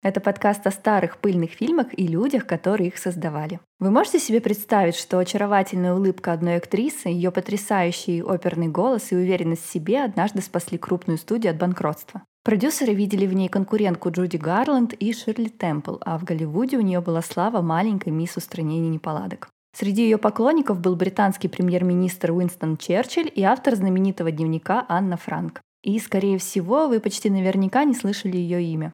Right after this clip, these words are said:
Сегодня я расскажу вам историю Дины Дурбин. Эдна Мэй Дурбин родилась двенадцатого декабря тысяча девятьсот двадцать первого года в Виннипеге, Канада.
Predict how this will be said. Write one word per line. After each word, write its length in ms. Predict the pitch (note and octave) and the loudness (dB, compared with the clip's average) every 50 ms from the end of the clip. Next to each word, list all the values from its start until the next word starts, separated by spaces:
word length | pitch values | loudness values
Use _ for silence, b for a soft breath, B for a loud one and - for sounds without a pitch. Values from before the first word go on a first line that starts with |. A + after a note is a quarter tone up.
| _ _ _ - | _ _ _ -12
Сегодня 380 | - - F#3+ F#3+ G#3+ G3 F#3 | -8 -6 -2 -2 0 0 0
я 40 | F3+ | 0
расскажу 400 | F3+ F3+ F3+ - F#3 F3+ F#3 B3 | -2 -4 -4 -4 -4 -2 -2 0
вам 180 | C#4 D4 A#3 F3+ | 2 2 2 0
историю 400 | G3 - - F#3+ G#3 G#3 G3 F3 D3+ | 0 -2 -2 -2 0 0 0 0 0
Дины 260 | D#3 F3+ F#3 F3+ E3+ | -2 -2 0 0 -2
Дурбин. 400 | D3+ D3+ D#3 - - D#3+ F3 F3 - _ _ _ _ _ _ - - - - - _ _ _ _ _ _ _ - | -2 -4 -6 -6 -8 -8 -8 -10 -12 _ _ _ _ _ _ -2 -2 -2 -2 -6 _ _ _ _ _ _ _ 0
Эдна 240 | C4+ D#4+ D#4+ D#4 C4+ | 2 4 6 6 6
Мэй 180 | A#3 G#3+ G3 F#3 | 6 4 4 2
Дурбин 480 | D#3+ D#3 G3 G#3 D4+ - - D4 B3 | 2 2 2 2 2 2 2 2 2
родилась 380 | G#3 - E3+ F#3 F3+ G3 A#3+ B3 | 2 2 0 2 2 2 2 2
двенадцатого 560 | B3 G3 G#3 G#3 G3 G3 G3 - - F#3 F3+ | 2 2 2 4 2 2 0 -2 -4 -2 -2
декабря 460 | E3 F3 - F#3 E3+ E3+ F#3 A#3+ D4 | -2 -2 0 0 0 2 2 2 2
тысяча 340 | D4 - A#3+ B3+ B3+ - B3 | 0 0 -2 -2 -2 -2 -2
девятьсот 400 | F#3+ G3 F#3 F3+ F#3 - A3 G3+ | 0 0 0 0 0 0 0 0
двадцать 340 | F3+ F#3 F#3+ F#3+ - - - | 2 0 0 -2 -4 -8 -4
первого 380 | - F#3+ F3+ F3 D#3 D3+ D#3 | -2 0 0 0 -2 -2 -4
года 320 | C#3+ - E3+ B3 C4 A#3 G3 | -2 0 0 0 2 2 0
в 60 | D#3+ | 0
Виннипеге, 500 | D#3 E3 F3 F3 D#3+ D3 - C3+ - - | 0 0 0 0 0 -2 -2 -6 -6 -8
Канада. 520 | D3+ - - F#3+ F#3+ E3 D#3 - - - | -6 -2 -2 0 0 0 -2 -2 -4 -8